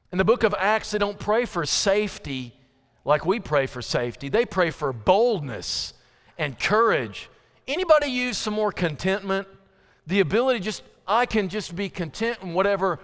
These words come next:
circumstance I am. It is a learned thing, but it's a learned thing by a Spirit-filled people. But in this passage, in this book we've been reading, Second Timothy, which is very,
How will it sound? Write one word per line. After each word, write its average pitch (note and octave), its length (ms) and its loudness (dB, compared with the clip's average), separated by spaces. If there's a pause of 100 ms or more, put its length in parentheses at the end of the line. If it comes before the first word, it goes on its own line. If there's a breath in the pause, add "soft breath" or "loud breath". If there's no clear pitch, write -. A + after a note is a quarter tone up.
circumstance G#3 720 -2
I G3 160 0
am. G3+ 260 -2 (180 loud breath)
It G3 120 2
is A#3+ 160 0
a G#3 60 4
learned A3 360 0
thing, E3 360 -2 (200 loud breath)
but F3 140 4
it's F3+ 120 -2
a E3+ 60 6
learned B3 380 0
thing G3+ 400 -2 (260 loud breath)
by D#3+ 200 6
a D3+ 40 0
Spirit-filled F3+ 600 0
people. A#2+ 400 -2 (1600 soft breath)
But F3 180 2
in A3+ 140 0
this D#4+ 200 -2
passage, C3+ 600 -2
in E3+ 200 -2
this A#3+ 280 -2
book F3+ 380 0
we've D#3+ 120 0
been D#3+ 140 2
reading, D3+ 280 -2
Second G3+ 420 -4
Timothy, D#3+ 580 -4
which D3+ 180 -10
is C3 140 -10
very, G#3+ 800 -4